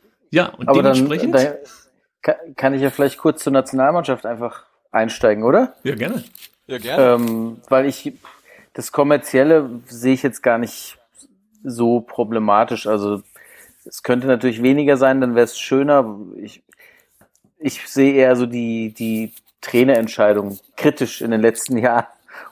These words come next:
Speaker 2: Und, äh, das hat so bei mir so ein bisschen, äh, zu so einem Verdruss geführt, was die Nationalmannschaft angeht. Also ich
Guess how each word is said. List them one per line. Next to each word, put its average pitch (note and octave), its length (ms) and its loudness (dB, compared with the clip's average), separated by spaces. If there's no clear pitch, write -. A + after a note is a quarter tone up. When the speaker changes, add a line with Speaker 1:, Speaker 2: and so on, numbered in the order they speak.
Speaker 2:
Und, B2 260 -2
äh, A2+ 160 2
das A2+ 180 2
hat A#2 140 -2
so A2+ 100 -6
bei A2+ 120 2
mir A#2 200 0
so A2 80 0
ein A2 40 -4
bisschen, G#2+ 500 -4
äh, G#2+ 340 2
zu - 180 -6
so G#2+ 80 2
einem G#2 100 -4
Verdruss A#2 680 -2
geführt, A2+ 440 0
was G#2 180 0
die - 60 -4
Nationalmannschaft G#2+ 800 0
angeht. G2 340 -4
Also G#2 160 2
ich A2 160 -6